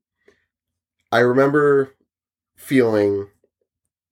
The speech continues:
of course, not happy, but that just because I didn't think he was going to do a good job doesn't mean I didn't want him to. Just 'cause I don't like the guy, I still want him to succeed.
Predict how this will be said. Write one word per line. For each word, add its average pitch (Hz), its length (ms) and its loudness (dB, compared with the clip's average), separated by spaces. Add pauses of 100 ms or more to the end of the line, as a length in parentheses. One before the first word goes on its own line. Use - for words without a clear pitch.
(240)
of - 80 -20
course, 139 320 -2
not 117 180 0
happy, 101 460 -6 (1040)
but 95 420 -2 (960)
that 98 200 -4
just 127 300 -2
because 113 960 -2 (840)
I 120 180 2
didn't 113 260 -2
think 110 220 -2
he - 120 -6
was 98 160 -6
going 113 300 0
to 117 80 0
do 123 420 -2
a 123 80 -2
good 123 220 0
job 117 400 0 (400)
doesn't 113 260 -6
mean 113 180 -4
I 104 200 -4 (240)
didn't 104 400 -2
want 101 240 -4
him - 180 -14
to. 80 300 -12 (560)
Just 143 220 0
'cause 143 140 0
I 131 100 4
don't 120 160 0
like 117 200 0
the 104 100 -2
guy, 87 420 -6 (760)
I 107 100 -2
still 123 260 0
want 113 180 0
him 110 140 -2
to 107 100 -6
succeed. - 600 -12